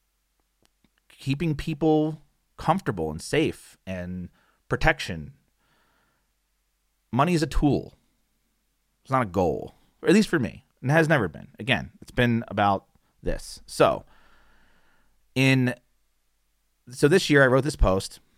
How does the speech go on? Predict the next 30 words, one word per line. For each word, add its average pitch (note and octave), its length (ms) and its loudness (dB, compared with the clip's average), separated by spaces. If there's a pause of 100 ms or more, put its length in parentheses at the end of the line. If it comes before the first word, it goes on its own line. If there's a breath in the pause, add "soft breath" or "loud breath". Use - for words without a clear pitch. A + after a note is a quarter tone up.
(160)
It - 100 -18
took F#3 120 4
me G3+ 140 4
a E3+ 40 6
year B2+ 480 6 (360)
to A2 340 0
kind A#2 180 -2
of G2+ 100 -6
mourn G#2 500 0 (240)
and G#2 160 -2
then G#2 140 -2
go, F#2+ 480 -2 (120)
"Okay, F2+ 460 -6 (300)
what A#2 160 0
am C#3 100 2
I B2 80 4
getting G#2 340 -2
from F#2 200 -6
this? F2+ 260 -8
And G2 120 -10
how C3+ 140 0
do C#3 120 4
I A#2+ 200 2 (160)
tell A2+ 160 0
the G#2 80 -2
Money G2+ 220 0
Lab F#2 240 0
audience F2+ 680 -4
what F#2 160 -4
happened A2 600 2